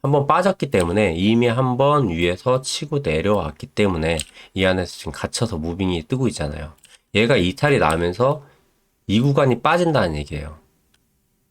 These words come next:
<clears throat> 이렇게 바로 빠질 수도 있고 이렇게 빠질 수도 있겠죠. 근데 이게 더 위험한 거예요, 이게.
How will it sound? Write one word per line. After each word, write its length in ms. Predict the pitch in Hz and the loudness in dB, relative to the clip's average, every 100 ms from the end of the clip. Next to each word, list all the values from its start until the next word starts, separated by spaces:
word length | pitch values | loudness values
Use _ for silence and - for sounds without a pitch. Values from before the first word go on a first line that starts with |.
| _ - | _ -2
<clears throat> 1600 | 196 165 - - _ _ _ _ _ _ _ - - - - - | 0 2 0 -4 _ _ _ _ _ _ _ -10 -8 -8 -8 0
이렇게 200 | 139 143 | 0 2
바로 240 | 110 147 | 2 2
빠질 220 | 156 147 | 2 2
수도 240 | 139 143 113 | 0 0 -2
있고 560 | - - 113 87 85 _ _ _ _ _ - | -2 -2 0 0 -4 _ _ _ _ _ -12
이렇게 160 | 98 - | -8 -2
빠질 180 | 117 | -2
수도 200 | 117 101 | -2 -4
있겠죠. 460 | 82 - - 80 98 _ _ | -4 -4 -4 -6 -6 _ _
근데 360 | 127 139 120 - - - - _ _ _ _ _ _ 95 | 0 2 2 -2 -20 -20 -20 _ _ _ _ _ _ -2
이게 420 | 104 151 190 208 | 0 0 2 2
더 100 | 143 | 4
위험한 480 | 95 98 98 90 82 | 4 4 4 2 0
거예요, 200 | 76 73 | -4 -6
이게. 340 | 71 78 | -8 -12